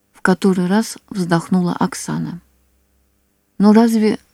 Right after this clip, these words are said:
что более живописно передать разговор, который предшествовал её падению. Но вряд ли вам это как-то поможет. Могу сказать, что я не знаю, что происходило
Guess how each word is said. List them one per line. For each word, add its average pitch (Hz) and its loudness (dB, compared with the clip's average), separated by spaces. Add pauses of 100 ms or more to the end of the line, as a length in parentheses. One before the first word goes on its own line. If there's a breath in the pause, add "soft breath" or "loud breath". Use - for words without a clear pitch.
(380)
что - 0
более 220 2
живописно 196 2
передать 196 2
разговор, 208 0 (800)
который 190 2
предшествовал 175 -4 (100)
её 175 2
падению. 175 -4 (1160)
Но 226 6
вряд 220 2
ли 180 -4
вам 170 -4
это 214 0
как-то - -8
поможет. 165 -8 (1600)
Могу 202 2
сказать, 208 0 (540)
что - 0
я 214 6
не 233 8
знаю, 202 0 (340)
что - 0
происходило 190 -2